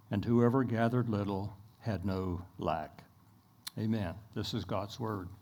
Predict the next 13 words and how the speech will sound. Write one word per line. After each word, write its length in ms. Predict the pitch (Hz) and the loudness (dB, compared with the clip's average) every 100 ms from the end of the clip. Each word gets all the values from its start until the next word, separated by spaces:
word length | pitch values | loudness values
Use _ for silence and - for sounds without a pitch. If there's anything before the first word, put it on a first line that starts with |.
| - - - - - - - - - - - - | -20 -20 -20 -20 -20 -20 -20 -20 -20 -20 -8 10
Well, 420 | 214 214 196 - - - - | 12 12 12 8 -14 -16 8
there 120 | 196 | 12
are 60 | 175 | 12
so 200 | - 240 | 12 12
many 220 | 240 196 | 12 12
things 560 | - 196 175 151 151 - | 12 10 12 12 12 8
that 140 | 135 | 6
the 80 | 147 | 10
Bible 340 | 151 160 151 | 12 12 12
teaches 480 | 131 180 175 131 117 | 10 8 8 4 8
us 380 | 117 117 - - - | 10 8 6 -4 4
about 540 | 127 123 120 120 - | 8 10 8 6 -2
stewardship. 540 | - - 139 123 - | 0 6 6 6 0